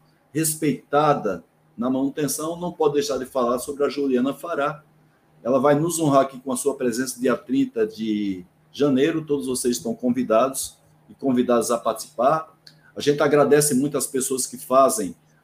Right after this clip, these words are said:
ah, o compartilhamento das nossas publicações. A gente sempre tem, assim, pessoas para aprender. Um país como o nosso, Santiago, infelizmente, nós temos aí em torno ainda de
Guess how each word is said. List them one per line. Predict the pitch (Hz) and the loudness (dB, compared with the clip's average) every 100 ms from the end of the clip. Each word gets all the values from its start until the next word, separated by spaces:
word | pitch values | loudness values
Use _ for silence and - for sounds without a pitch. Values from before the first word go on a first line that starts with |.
| _ | _
ah, | - 110 113 | 0 4 4
o | 123 | 2
compartilhamento | 170 160 160 147 147 127 127 151 | 0 2 2 2 2 4 4 2
das | 147 123 | 0 0
nossas | 127 123 110 | 0 -2 -4
publicações. | - 127 120 123 110 - 127 160 175 - - _ _ _ _ _ | -6 -4 -2 -2 -2 -2 -4 -4 -4 -8 -8 _ _ _ _ _
A | 107 | -6
gente | 107 143 139 | -2 -2 -2
sempre | - 165 175 160 | -4 -4 -4 -2
tem, | 143 143 | 4 4
assim, | 127 - 131 | 4 2 0
pessoas | 123 139 123 143 143 | 0 0 0 0 -2
para | - 135 | 0 -2
aprender. | 135 131 113 120 147 | 0 0 0 2 2
Um | 147 | 2
país | 139 131 123 | 2 0 0
como | 135 123 | -2 0
o | |
nosso, | 117 147 143 | 2 2 0
Santiago, | 113 110 104 107 | -2 -4 -4 -6
infelizmente, | 117 147 117 123 123 | -6 -4 -2 0 0
nós | 120 | -2
temos | - 123 117 | -2 -2 0
aí | 113 | -2
em | |
torno | 107 117 113 | -2 -4 -2
ainda | 113 104 | -2 -4
de | 104 95 | -4 -6